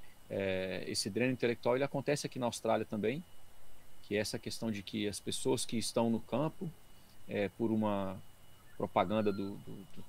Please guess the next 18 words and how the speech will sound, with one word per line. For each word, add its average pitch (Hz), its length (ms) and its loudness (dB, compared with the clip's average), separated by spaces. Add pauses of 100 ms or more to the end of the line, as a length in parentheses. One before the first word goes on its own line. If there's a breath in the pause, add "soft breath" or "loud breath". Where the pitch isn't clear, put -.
sistema - 360 -2
vigente, 95 400 0
da 107 40 -4
sociedade 101 420 0
de - 60 -8
consumo, 127 480 -2
né? 156 160 0 (600)
É, 98 260 -6
na 104 100 -2
medida 104 240 0
em 110 60 2
que - 100 0
elas 107 160 4
conseguem 110 400 2
ter 107 160 0
um 104 140 2
poder 101 240 0
aquisitivo, 104 720 0